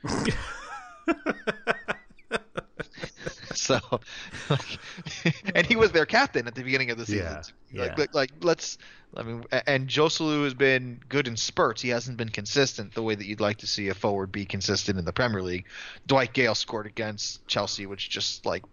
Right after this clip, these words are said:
Speaker 1: Sure he
Speaker 2: I,
Speaker 1: did.
Speaker 2: I,
Speaker 1: It was a great
Speaker 2: wanted to,
Speaker 1: goal.
Speaker 2: I wanted
Speaker 1: Great
Speaker 2: to kill
Speaker 1: effort.
Speaker 2: it. Yeah,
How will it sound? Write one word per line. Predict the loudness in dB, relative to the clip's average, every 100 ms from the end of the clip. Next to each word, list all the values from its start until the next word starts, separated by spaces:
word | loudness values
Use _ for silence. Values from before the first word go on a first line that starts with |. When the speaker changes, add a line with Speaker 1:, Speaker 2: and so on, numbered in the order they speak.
| -20
Speaker 1:
Sure | -2 0
he | 2
Speaker 2:
I, | 2
Speaker 1:
did. | 2
Speaker 2:
I, | 0
Speaker 1:
It |
was | 2
a |
great | 4
Speaker 2:
wanted | 6
to, |
Speaker 1:
goal. | 6 4 0 -14 -20 -20 -8
Speaker 2:
I | 2
wanted | 4
Speaker 1:
Great | 4
Speaker 2:
to | 2
kill | 0
Speaker 1:
effort. | 0
Speaker 2:
it. |
Yeah, | -2